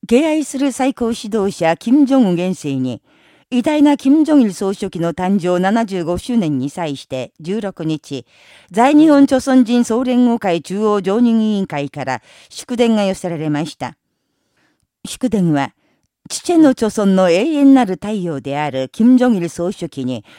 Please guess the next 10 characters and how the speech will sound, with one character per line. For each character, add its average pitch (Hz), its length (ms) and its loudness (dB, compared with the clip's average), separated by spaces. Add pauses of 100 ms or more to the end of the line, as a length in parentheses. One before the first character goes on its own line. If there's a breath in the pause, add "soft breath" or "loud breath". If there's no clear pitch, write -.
(140 loud breath)
最 226 320 -2
も 202 200 2
崇 262 220 -4
高 294 200 -2
な 240 160 2
敬 220 220 -4
意 143 180 -4
を 131 40 -2
表 151 300 -8
し、 - 300 -16